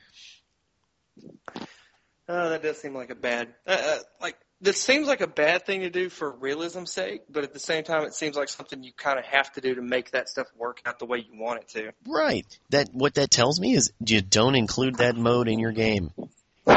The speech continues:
Speaker 2: Is what that tells me.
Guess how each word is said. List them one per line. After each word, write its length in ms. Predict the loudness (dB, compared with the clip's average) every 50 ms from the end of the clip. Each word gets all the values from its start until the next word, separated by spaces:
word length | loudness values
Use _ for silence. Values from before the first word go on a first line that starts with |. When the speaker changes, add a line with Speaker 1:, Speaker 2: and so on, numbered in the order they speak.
| 8 8 6 6 4 6 6 6 6 6 2 2 2 -2 -4 -6 -6 -8 -6 -2
Speaker 2:
Is 140 | -2 -2 0
what 200 | 4 2 4 4 6
that 240 | 4 4 4 _ 2
tells 320 | 4 4 6 4 2 0
me. 260 | 0 -2 -2 -4 -8